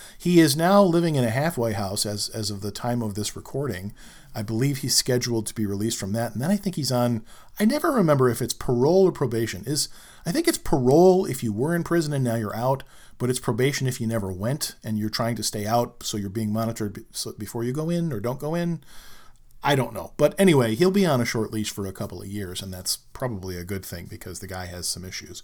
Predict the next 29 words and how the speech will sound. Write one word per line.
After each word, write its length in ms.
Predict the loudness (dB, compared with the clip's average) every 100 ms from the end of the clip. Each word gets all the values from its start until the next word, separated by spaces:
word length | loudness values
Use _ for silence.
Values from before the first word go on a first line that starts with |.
| -20 -20 -20 -20 -16 -2
But 240 | 0 2
all 340 | 8 10 10 6
of 180 | 0 -4
that, 320 | -8 -10 -6
an 120 | -2
entire 520 | -2 -4 0 4 4
felony 500 | 2 0 2 6 6
conviction 720 | 6 2 0 -2 -2 -2 -2 -4
and 420 | -4 -2 -2 -4 -8 -20 -12 -4
an 100 | -2
entire 440 | -2 0 2 2
high 220 | 2 2
school's 420 | 2 2 4 4
worth 200 | 2 -2
of 120 | -4 -4
time 340 | 0 0 0
spent 420 | -4 -2 -2 -2
in 200 | -2 -4
federal 560 | -4 -4 0 2 2 0
prison, 400 | -2 -4 -4 -8 -18 -20 -20 -20 -20 -20 -10
was 400 | -4 0 2 2
the 100 | 0
result 680 | 0 0 -2 -4 -10 -14 -16 -20 -18 -4
of 140 | -2
a 60 | 0
challenge 680 | 2 2 2 -2 -4 -6 -12
match. 460 | -14 -14 -14 -14 -18 -20 -20 -20 -20 -20 -20 -20 -20 -20 -4 2
I 180 | 4
think 540 | 4 2 2 0 -8